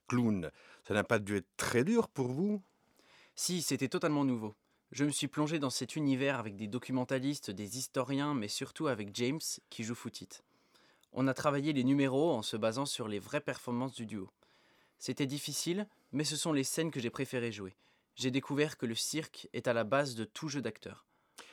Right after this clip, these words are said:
Speaker 1: Avez-vous beaucoup de points communs avec Chocolat ?
Speaker 2: Je me suis aussi fait connaître grâce à un duo comique.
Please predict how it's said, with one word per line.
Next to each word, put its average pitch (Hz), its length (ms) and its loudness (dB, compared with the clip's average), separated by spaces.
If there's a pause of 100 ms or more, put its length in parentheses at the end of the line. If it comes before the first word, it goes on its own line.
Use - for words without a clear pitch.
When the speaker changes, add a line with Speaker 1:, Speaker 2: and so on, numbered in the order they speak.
(300)
Speaker 1:
Avez-vous 208 340 6
beaucoup 147 360 2
de 113 200 2 (140)
points 147 240 8 (100)
communs 156 360 10
avec 85 220 0
Chocolat ? 80 520 -4 (240)
Speaker 2:
Je 113 160 -2
me 151 80 2
suis 160 160 2
aussi 165 240 2
fait 190 140 0
connaître 151 440 2
grâce 139 280 0
à 127 60 2
un 110 100 2
duo 135 180 2
comique. - 460 -2